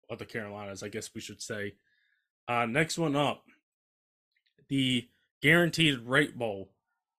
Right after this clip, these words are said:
with Wisconsin and Oklahoma State. Uh, no Spencer Sanders in this game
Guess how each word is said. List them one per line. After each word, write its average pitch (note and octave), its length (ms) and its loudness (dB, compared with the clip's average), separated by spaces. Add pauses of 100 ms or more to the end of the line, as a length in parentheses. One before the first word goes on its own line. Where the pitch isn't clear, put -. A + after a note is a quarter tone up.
with B2 260 -4
Wisconsin C#3+ 760 -2
and B2 280 4 (140)
Oklahoma C3 640 -2
State. C3 500 -4 (960)
Uh, G#2+ 120 -8
no C3+ 300 4
Spencer E3 480 -2
Sanders D3+ 640 2
in C#3+ 200 2
this C#3+ 180 0
game C#3+ 440 2